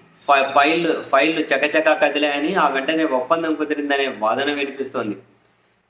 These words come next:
పీపుల్ టెక్, టెక్ టెక్నాలజీస్, పీపుల్ మీడియా ఫ్యాక్టరీ, పీపుల్ స్క్రీన్స్, పీఎంఎఫ్ టూర్స్ and ట్రావెల్స్,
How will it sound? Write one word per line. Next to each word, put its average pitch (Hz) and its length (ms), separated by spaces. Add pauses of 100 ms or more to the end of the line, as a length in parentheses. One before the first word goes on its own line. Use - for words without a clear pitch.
(120)
పీపుల్ 180 340
టెక్, - 300
టెక్ - 280
టెక్నాలజీస్, 160 720
పీపుల్ 160 300
మీడియా 156 260
ఫ్యాక్టరీ, 151 440
పీపుల్ 160 420
స్క్రీన్స్, 170 560
పీఎంఎఫ్ 156 520
టూర్స్ 156 260
and 147 140
ట్రావెల్స్, 147 560